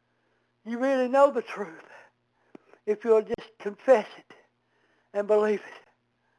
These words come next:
And let Jesus Christ be your Savior today. Listen to Him.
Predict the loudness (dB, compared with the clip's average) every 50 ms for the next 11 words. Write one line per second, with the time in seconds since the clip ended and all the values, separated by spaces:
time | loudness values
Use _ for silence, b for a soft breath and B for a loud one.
0 | _ _ _ _ _ _ _ _ _ _ _ _ -6 -4 0 6 6 6 4 4
1 | -2 -4 -4 -4 -6 -10 -12 -6 2 2 4 4 2 0 -4 0 0 0 0 0
2 | -6 -8 -6 0 0 2 2 2 -2 -4 -6 -6 -6 -8 -8 -8 -10 -10 -14 -20
3 | _ _ _ _ _ _ _ _ _ _ _ _ _ _ _ _ _ _ _ _
4 | _ _ _ _ _ _ _ _ _ _ _ _ 2 2 2 2 2 -6 -16 -16
5 | -16 -16 -16 -16 -18